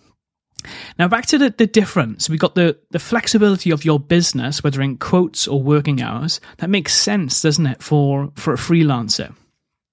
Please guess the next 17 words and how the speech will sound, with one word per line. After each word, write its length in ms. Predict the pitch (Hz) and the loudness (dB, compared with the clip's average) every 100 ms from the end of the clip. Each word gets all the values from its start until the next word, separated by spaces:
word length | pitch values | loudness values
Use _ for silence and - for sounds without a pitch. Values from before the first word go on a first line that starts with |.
| _ _ - | _ _ -8
But 420 | - 220 - - - _ _ | -2 -2 -2 -10 -10 _ _
when 160 | 165 190 | -8 -6
it 100 | - | -4
comes 320 | - 208 196 - | -4 -2 -2 0
to 340 | 208 180 - _ _ _ _ _ _ - _ _ _ _ | 2 2 0 _ _ _ _ _ _ -20 _ _ _ _
a 80 | 151 | -2
nine-to-five, 960 | 156 170 165 151 185 175 147 120 - - - _ _ | 2 2 0 2 4 6 4 0 -8 -20 -20 _ _
being 200 | - 139 | -4 -2
a 40 | 127 | -2
slave 400 | - 139 139 127 | -2 0 0 0
to 100 | 143 | -2
the 80 | 127 | 0
man, 460 | 139 135 113 107 - _ _ _ _ _ _ - - _ _ | 0 0 -2 -8 -14 _ _ _ _ _ _ -20 -20 _ _
are 240 | 160 180 | 4 4
you 300 | 190 185 185 | 6 6 4
going 280 | 160 160 160 | 4 4 4
to, 440 | 160 156 143 135 | 2 4 4 2